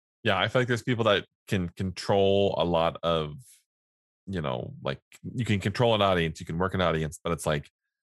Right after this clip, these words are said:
like you said in the beginning, like, wherever they went, like, they were just mobbed by people. Like, the, all the, the videos of, like, like, when they first appeared on the Ed Sullivan Show, when people were, like,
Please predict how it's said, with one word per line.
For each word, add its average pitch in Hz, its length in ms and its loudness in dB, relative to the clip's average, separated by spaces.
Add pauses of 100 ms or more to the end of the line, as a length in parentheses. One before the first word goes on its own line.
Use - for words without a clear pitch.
(320)
like 98 240 -2
you 107 60 2
said 101 160 2
in 90 60 0
the 87 40 -2
beginning, 85 220 -2
like, 82 160 -4
wherever 92 320 2
they 85 120 0
went, 80 320 -6
like, 67 200 -6
they 85 100 -2
were 80 120 -2
just 71 260 -12
mobbed 76 680 -2
by 82 140 -8
people. 69 460 -12
Like, 78 220 -10
the, 78 140 -8 (140)
all 90 260 0
the, 82 160 -6 (120)
the 101 60 -2
videos 92 440 2
of, 82 160 -2
like, 82 160 -4
like, 85 220 -4
when 92 120 -2
they 90 80 -2
first 98 200 -2
appeared 101 180 -2
on 92 80 0
the - 100 2
Ed 85 140 0
Sullivan 85 300 -2
Show, 80 200 -2
when 73 120 -4
people 92 240 -4
were, 82 100 0
like, 80 140 -4